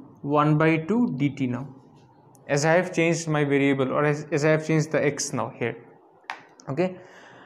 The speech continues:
but in general what we do, we do not write all these things. We directly from here we can write this line. Okay,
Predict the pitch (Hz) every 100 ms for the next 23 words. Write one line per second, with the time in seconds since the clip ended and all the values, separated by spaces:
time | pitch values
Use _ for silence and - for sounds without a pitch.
0 | - 160 151 - - 233 180 220 247 240
1 | 214 233 233 214 202 214 175 202 226 202
2 | 202 190 190 190 190 196 220 - 175 160
3 | 151 185 226 180 143 180 226 - 165 160
4 | 156 175 165 160 180 156 147 156 220 -
5 | - - _ _ _ - 127 135 - 123
6 | 107 - - - - - _ _ _ _
7 | - - - - - _ _ _ - -
8 | - 180